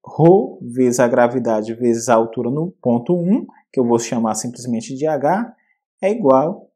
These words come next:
a rho vezes a velocidade dois ao quadrado dividido por dois. Esse rho cancela com esse rho. O que restou pra gente foi que dois G H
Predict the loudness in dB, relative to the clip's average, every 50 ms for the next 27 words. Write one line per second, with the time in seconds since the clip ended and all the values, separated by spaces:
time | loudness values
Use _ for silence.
0 | _ _ _ _ _ -2 0 0 0 -2 -2 0 0 2 2 0 -4 -8 -16 _
1 | _ _ -8 -4 -2 -2 0 0 -2 -2 -2 -4 -6 -6 -6 -4 -4 -2 -2 -2
2 | -4 -4 -2 -2 -2 0 0 -2 -4 -4 -6 -6 -4 -4 -4 -4 -6 -6 -6 -6
3 | -6 -4 -4 -6 -8 -8 _ -6 -4 -2 -2 -2 -2 -4 -6 -10 -16 _ _ _
4 | _ _ _ _ _ _ _ _ _ 0 0 0 2 0 0 0 0 2 0 0
5 | 0 -2 -6 -14 _ _ _ _ _ -10 -8 -8 -6 -4 -2 -2 -2 -4 -4 -8
6 | -8 -8 -8 -6 -6 -6 -4 -2 -2 -2 -4 -4 -8 -14 _ _ _ _ _ _
7 | _ _ -12 -6 0 2 4 4 4 2 0 0 -4 -2 0 0 0 0 0 -2
8 | -4 -4 -2 -2 -2 -2 -2 -4 -4 -2 0 0 0 0 0 -2 -4 -6 -8 -4
9 | -2 -2 0 0 0 -2 -4 -4 -4 -4 -4 -6 -8